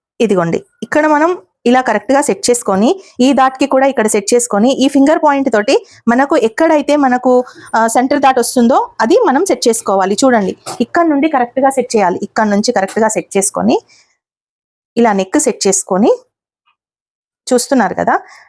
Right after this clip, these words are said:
ఇలా నెక్ సెట్ చేసుకొని ఇక్కడ నుండి మనకు ఈ దాటి ఎంతవరకు ఉంటుందో అంతవరకు సెట్, కరెక్ట్గా వాళ్ళ బ్లౌజ్ ఎలా వస్తుందో అలాగే వస్తుందన్నమాట. ఇక్కడ ఖర్చు, ఇక్కడ కుట్టు, ఇక్కడి వరకు.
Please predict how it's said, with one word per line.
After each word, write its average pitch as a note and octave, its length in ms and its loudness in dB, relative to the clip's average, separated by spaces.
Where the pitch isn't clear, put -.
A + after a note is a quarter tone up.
ఇలా G3+ 180 2
నెక్ G3 180 -4
సెట్ A#3 200 -4
చేసుకొని F#3+ 380 0
ఇక్కడ F3 240 -4
నుండి F#3 200 0
మనకు G#3+ 220 0
ఈ A#3 40 2
దాటి G3 280 -2
ఎంతవరకు F#3 400 -2
ఉంటుందో F3+ 320 -2
అంతవరకు F3+ 440 -2
సెట్, - 180 -6
కరెక్ట్గా A#3 440 -2
వాళ్ళ G3 280 0
బ్లౌజ్ G#3+ 260 0
ఎలా F3+ 140 2
వస్తుందో F#3 380 -2
అలాగే F#3 460 0
వస్తుందన్నమాట. E3+ 600 -2
ఇక్కడ C4 280 -2
ఖర్చు, A#3 280 -4
ఇక్కడ G3 240 -2
కుట్టు, - 220 -4
ఇక్కడి F#3 280 -2
వరకు. E3 220 -8